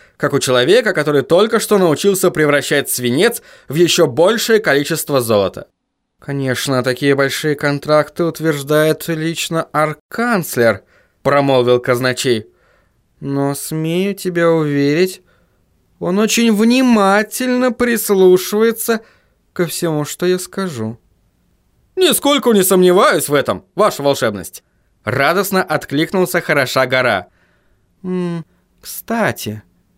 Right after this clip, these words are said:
задумчиво произнёс казначей, "у вас тут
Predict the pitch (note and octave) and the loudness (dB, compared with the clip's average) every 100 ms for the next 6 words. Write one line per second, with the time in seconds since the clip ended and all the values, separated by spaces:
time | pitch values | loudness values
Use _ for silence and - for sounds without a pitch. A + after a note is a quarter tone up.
0 | - G#2+ B2+ C3 B2+ - B2+ A#2 C3 B2 | -10 -2 0 2 0 0 0 0 0 2
1 | B2 B2 - B2+ C3 B2+ - B2 A#2+ _ | 2 -2 -2 -2 0 0 2 0 0 _
2 | _ _ _ _ _ _ _ - E3+ F#3 | _ _ _ _ _ _ _ -12 -2 -2
3 | F#3 - F#3+ F#3 - | -2 -4 -4 -4 -6